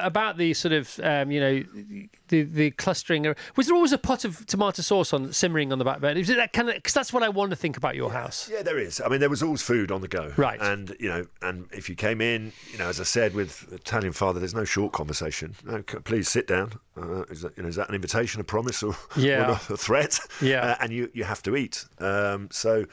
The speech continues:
Speaker 2: we'd always have two or three different dishes going
Speaker 1: Can,
Speaker 2: at
Speaker 1: can
Speaker 2: the
Speaker 1: we
Speaker 2: same
Speaker 1: go
Speaker 2: time.
Speaker 1: from the linguine to the locker room? And, uh, can
Speaker 2: Yeah.
Speaker 1: we take that sort of fatherly, paternal kind of, you know, arms around attitude? Did you take that with you? Did, did that, did that help when you were in charge of the England team?
Speaker 2: Yeah, well, I mean, it sort of took, I took the emotional side of it very much.
Speaker 1: Right.
Speaker 2: 'Cause, you know, the Italians are quite,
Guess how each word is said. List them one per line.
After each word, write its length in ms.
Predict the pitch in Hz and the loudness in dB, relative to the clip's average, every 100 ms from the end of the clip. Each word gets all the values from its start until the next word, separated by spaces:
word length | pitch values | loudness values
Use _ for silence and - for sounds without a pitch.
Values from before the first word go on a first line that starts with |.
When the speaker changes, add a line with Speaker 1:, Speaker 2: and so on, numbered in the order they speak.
| - - | -14 -10
Speaker 2:
we'd 120 | 127 143 | -4 0
always 160 | 135 | 0
have 100 | 95 | -2
two 140 | - 98 | -2 -2
or 40 | |
three 200 | - 117 | 0 -2
different 280 | 101 - 85 | -2 -4 -6
dishes 260 | 92 - 78 | -4 -4 0
going 220 | - 302 | 2 2
Speaker 1:
Can, 60 | - | 2
Speaker 2:
at 60 | |
Speaker 1:
can 120 | 269 | 2
Speaker 2:
the 60 | 330 | 2
Speaker 1:
we 60 | 330 | 4
Speaker 2:
same 60 | |
Speaker 1:
go 60 | 311 | 2
Speaker 2:
time. 80 | - | 2
Speaker 1:
from 160 | 262 | 2
the 80 | 247 | 4
linguine 520 | 240 214 214 226 208 | 4 2 4 4 4
to 100 | - | 2
the 80 | 180 | 2
locker 260 | 190 185 147 | 2 2 -2
room? 260 | 113 104 - | -2 -4 -4
And, 260 | 165 175 185 | -2 0 0
uh, 40 | |
can 100 | 180 | 2
Speaker 2:
Yeah. 80 | 214 | 2
Speaker 1:
we 140 | 226 | 2
take 300 | 208 208 220 | 0 2 2
that 200 | 190 175 | 2 -2
sort 200 | - 190 | -4 0
of 100 | 175 | 0
fatherly, 680 | - - - 185 180 165 165 | -2 -10 0 2 2 2 0
paternal 680 | 151 - - 175 160 151 151 | 0 -2 2 2 4 2 2
kind 260 | - 156 151 | 0 0 2
of, 220 | 139 185 | -2 -2
you 80 | 151 | 0
know, 180 | 143 143 | 0 0
arms 380 | 165 170 160 143 | 0 0 0 -4
around 500 | 147 151 143 139 131 - | -2 0 0 -2 -8 -8
attitude? 500 | - 143 - - 131 | -6 -6 -4 0 2
Did 180 | 131 185 | 2 2
you 120 | 233 | 2
take 240 | 214 220 196 | 4 2 2
that 160 | 180 | 0
with 180 | 175 165 | 0 -2
you? 80 | 147 | 0
Did, 380 | 135 170 185 - - | 0 -2 -6 -20 -2
did 160 | 185 | 0
that, 320 | 208 180 - | 2 -2 -8
did 140 | 165 180 | -12 -2
that 160 | 196 | -2
help 420 | - 185 139 - 151 | 0 -2 -2 -4 -2
when 140 | 139 | 0
you 100 | 135 | 2
were 140 | 135 | 2
in 160 | 135 131 | 2 -2
charge 220 | - 143 | -2 -2
of 60 | - | -2
the 60 | |
England 220 | 135 127 - | -4 -4 -8
team? 160 | 139 | -4
Speaker 2:
Yeah, 160 | 220 202 | 2 2
well, 200 | 202 180 | 4 4
I 60 | |
mean, 120 | 170 175 | 4 0
it 100 | - | -2
sort 220 | 180 208 | -4 -2
of 40 | |
took, 480 | - 208 - - - | -2 0 -4 -6 -6
I 20 | |
took 180 | - 143 | -6 -4
the 80 | 131 | -2
emotional 360 | 98 127 - 85 | 0 0 0 -2
side 260 | 80 76 | -4 -4
of 100 | 76 | -2
it 120 | 107 | -2
very 200 | - 104 | 2 0
much. 400 | 92 113 107 - | 2 0 2 2
Speaker 1:
Right. 280 | 135 131 113 | 4 2 0
Speaker 2:
'Cause, 140 | 113 101 | -6 -4
you 60 | |
know, 120 | 110 101 | -2 0
the 60 | |
Italians 380 | 98 135 127 98 | 0 0 0 2
are 160 | 113 117 | 4 4
quite, 320 | - 101 | 4 2